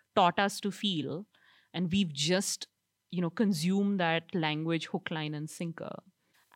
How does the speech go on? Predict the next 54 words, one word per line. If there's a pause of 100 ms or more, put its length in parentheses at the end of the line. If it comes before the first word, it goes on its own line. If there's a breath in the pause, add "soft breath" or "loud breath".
(140)
Because
the
one
thing
I'm
also
very
worried
about
is
I
notice
this
in
a
lot
of
young
women.
I
don't
write
about
it
in
the
book, (100)
but
I
encountered
it
a
lot, (180)
especially
sort
of,
you
know, (180)
girls
who
are
teenagers
now
or
in
their,
uh,
very
early
twenties,
just (240)
reaching
their
twenties,